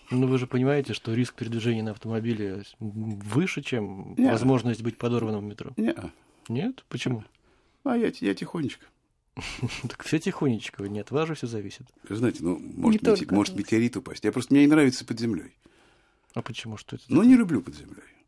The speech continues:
Speaker 2: Под землёй пусть мертвецы, а я, а я уже сверху.
Speaker 1: А на другом?
Speaker 2: Я даже рестораны подвальные не люблю.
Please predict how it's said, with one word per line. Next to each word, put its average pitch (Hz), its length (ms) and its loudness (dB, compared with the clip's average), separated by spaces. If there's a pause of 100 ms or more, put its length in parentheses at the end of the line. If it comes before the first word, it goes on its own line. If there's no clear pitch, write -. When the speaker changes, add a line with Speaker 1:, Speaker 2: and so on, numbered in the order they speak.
(520)
Speaker 2:
Под 143 140 -4
землёй 165 280 0
пусть 127 220 -4
мертвецы, - 460 -6 (420)
а - 40 -12
я, - 60 -8 (180)
а 85 100 -6
я 113 180 0
уже - 220 -10
сверху. - 480 -16 (1200)
Speaker 1:
А 123 100 2
на 120 80 2
другом? 113 200 0
Speaker 2:
Я - 60 6
даже 123 180 8
рестораны 120 460 4
подвальные 78 520 -2
не 73 100 -6
люблю. 76 260 -10